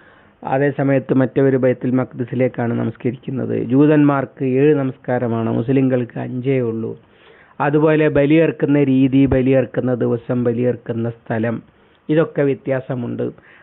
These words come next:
അങ്ങനെ അതിൻ്റെ വിശദാംശങ്ങളിലല്ല മുൻകഴിഞ്ഞ സമൂഹങ്ങളുടെ, മുൻകഴിഞ്ഞ നബിമാരുടെ സമൂഹങ്ങളുമായി നബി സല്ലല്ലാഹു അലൈഹി വസല്ലമക്കും അദ്ദേഹത്തിൻ്റെ ഉമ്മത്തിനും തർക്കമുള്ളത്.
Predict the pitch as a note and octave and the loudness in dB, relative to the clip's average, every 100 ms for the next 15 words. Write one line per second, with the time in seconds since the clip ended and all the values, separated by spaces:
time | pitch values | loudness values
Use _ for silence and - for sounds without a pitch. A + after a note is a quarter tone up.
0 | - G3 G#3+ A3 F#3 F3+ G#3+ A#3 G3+ E3 | -4 0 2 4 2 2 0 2 0 2
1 | F3+ F3 F3 E3+ F3+ E3+ E3+ E3+ D#3+ C3 | 2 2 2 -2 -2 0 2 4 4 2
2 | C3 C#3+ E3 - _ - _ B2+ C#3+ D3+ | 2 0 0 -4 _ -20 _ 0 2 4
3 | D#3+ D3 D3+ D3 C3+ B2+ C#3 C#3 C3+ C#3 | 2 2 0 0 -2 0 0 0 0 0
4 | C3 C3+ D#3+ A3 - _ _ - - C#3+ | 2 2 2 0 -12 _ _ -10 -2 0
5 | D3+ D#3+ D3+ D3+ C#3 C3 C#3 C#3 C3+ C#3 | 2 2 2 0 0 0 0 0 0 0
6 | C3+ B2+ C3 C3+ C3 C3 C3 B2 B2 C3+ | -2 -4 -2 0 2 2 2 0 2 2
7 | C3+ A#2 - C3+ C3 C3 B2+ A#2+ B2 - | 2 0 0 0 2 0 0 0 -2 -4
8 | A#2 A#2+ A#2+ - B2 A#2+ G#2+ B2+ A#2+ B2 | -4 -4 -6 -6 -4 -4 -4 -6 -6 -8
9 | A#2 A#2+ A#2+ A#2+ A#2 A#2+ A#2 A#2 A2+ - | -6 -6 -4 -6 -4 -4 -4 -4 -8 -6
10 | A#2+ A2+ G#2+ | -6 -4 -8